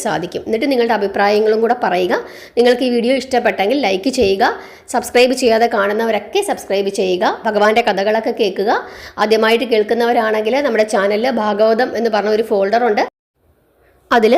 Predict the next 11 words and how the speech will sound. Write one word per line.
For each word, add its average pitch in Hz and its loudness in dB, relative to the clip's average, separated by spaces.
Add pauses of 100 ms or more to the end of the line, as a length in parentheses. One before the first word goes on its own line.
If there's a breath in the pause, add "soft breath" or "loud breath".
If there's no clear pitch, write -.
(120)
ഭാഗവതത്തിലെ 233 4
കഥകളെല്ലാം 240 0
നമ്മൾ 226 0 (100)
പറഞ്ഞിട്ടുണ്ട്. 214 2 (460 loud breath)
കഥാരൂപത്തിലാണ് 226 2
പറഞ്ഞിരിക്കുന്നത്. 208 2 (160)
എല്ലാവരും 208 2
അതൊക്കെ 208 2
ഒന്ന് 240 0
കേൾക്കണം 220 0
ഇടയ്ക്കിടയ്ക്ക്. 185 -2